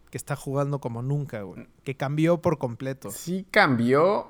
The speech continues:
Speaker 2: cambió un poco, güey. No cambió por completo tampoco, porque al final del día, eh, siguen con ese miedo, con ese aguantar los partidos, güey. O sea, yo estoy,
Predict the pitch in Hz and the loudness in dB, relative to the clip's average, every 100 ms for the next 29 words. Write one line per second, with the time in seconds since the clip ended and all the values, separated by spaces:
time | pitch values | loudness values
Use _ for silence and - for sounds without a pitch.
0 | - 131 135 185 190 185 151 123 104 110 | -2 0 2 2 4 4 4 0 2 2
1 | 165 165 156 147 143 135 127 113 107 139 | 2 -2 2 4 4 4 0 0 2 2
2 | 131 104 98 147 175 156 120 113 120 - | 2 -2 0 0 0 -2 -4 -2 -6 -2
3 | 143 165 170 165 175 180 170 - - - | -2 0 0 0 4 6 6 4 -8 -16
4 | - - - _ - 123 123 120 120 120 | -18 -18 -20 _ -2 2 6 6 4 2
5 | - - 165 175 175 190 185 139 135 151 | -2 -8 -4 0 2 2 2 0 2 0
6 | 190 170 147 165 180 185 139 131 127 151 | 2 2 4 6 8 8 8 2 2 2
7 | 143 180 147 127 113 110 117 117 113 147 | 2 6 6 6 6 4 4 0 2 2
8 | 151 165 160 - 123 110 - 143 165 175 | 2 0 -2 -4 -2 -2 -4 -6 0 2
9 | 120 98 101 101 123 143 131 - - 139 | 2 0 -4 -2 0 0 0 -4 -6 0
10 | 185 | 0